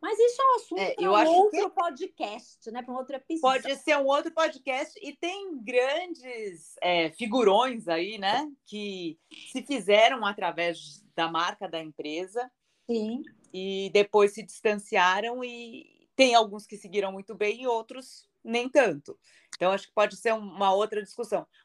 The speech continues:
Speaker 2: Mas eu acho que o ocorrido tanto nessa empresa de Minas, que obrigou a menina a dançar sem ela querer dançar e ser de uma forma constrangedora,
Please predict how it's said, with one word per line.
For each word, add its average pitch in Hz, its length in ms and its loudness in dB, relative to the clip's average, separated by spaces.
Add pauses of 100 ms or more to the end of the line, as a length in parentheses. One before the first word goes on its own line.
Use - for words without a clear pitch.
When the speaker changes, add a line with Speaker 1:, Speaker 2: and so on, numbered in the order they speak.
Speaker 2:
Mas 220 160 -2
eu 269 100 4
acho 277 200 0
que 269 240 -10 (1300)
o 277 480 6
ocorrido 269 800 8
tanto 208 760 8
nessa 196 280 6
empresa 208 440 2
de 190 160 -4
Minas, 196 540 -2
que 175 180 -2
obrigou 190 480 4
a 214 60 -2
menina 185 560 -10 (260)
a 165 280 0
dançar 170 640 -8
sem 160 240 -14
ela 156 120 -8
querer 151 260 -14
dançar 143 840 0
e 131 380 -12
ser - 460 -4
de 143 100 -16
uma 160 140 -2
forma 160 280 -2
constrangedora, 147 1080 -2